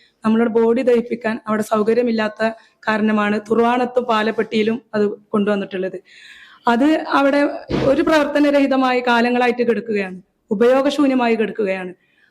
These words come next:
അത് ജി-, ഈ ജില്ലാ പഞ്ചായത്ത് ഏറ്റെടുത്തിട്ടില്ല. അതൊക്കെ, ഈ, ഞാൻ ജയിക്കുകയാണെങ്കിൽ, നിങ്ങൾ എന്നെ ജയിപ്പിക്കുകയാണെങ്കിൽ ജനങ്ങളോട് പറയാനുള്ളത് അത് പ്രാവർത്തികമാക്കും. അതേപോലെ തന്നെ ഇപ്പോ നമ്മൾ ഇവിടെ പറഞ്ഞു കഴിഞ്ഞു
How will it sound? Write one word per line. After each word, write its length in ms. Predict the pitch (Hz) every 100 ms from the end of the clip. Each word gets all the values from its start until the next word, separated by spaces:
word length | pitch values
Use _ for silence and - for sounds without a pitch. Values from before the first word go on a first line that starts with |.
| _
അത് 400 | 220 214 302 320 -
ജി-, 200 | 269 277
ഈ 300 | 277 254 254
ജില്ലാ 300 | 247 247 254
പഞ്ചായത്ത് 460 | 254 254 240 240 247
ഏറ്റെടുത്തിട്ടില്ല. 800 | 233 233 240 233 208 202 190 - _ _ -
അതൊക്കെ, 640 | 254 285 302 302 - -
ഈ, 360 | 277 254 247 247
ഞാൻ 260 | 247 277
ജയിക്കുകയാണെങ്കിൽ, 800 | 254 247 247 302 294 247 214 208
നിങ്ങൾ 260 | 214 226 240
എന്നെ 140 | 247
ജയിപ്പിക്കുകയാണെങ്കിൽ 880 | 240 233 233 262 269 240 220 208 208 -
ജനങ്ങളോട് 340 | 214 214 214 214
പറയാനുള്ളത് 560 | 220 214 214 208 208 208 - - -
അത് 160 | 208
പ്രാവർത്തികമാക്കും. 840 | 214 214 214 226 214 214 190 - 185 - _ _ - _
അതേപോലെ 440 | 220 240 269 277 269 269
തന്നെ 340 | 262 262 269 - _ _ _ _ -
ഇപ്പോ 180 | 240 262 254 - - 311
നമ്മൾ 380 | 269 269 269 262
ഇവിടെ 340 | 254 247 247
പറഞ്ഞു 340 | 254 254 262
കഴിഞ്ഞു 600 | 262 247 240 233 233 -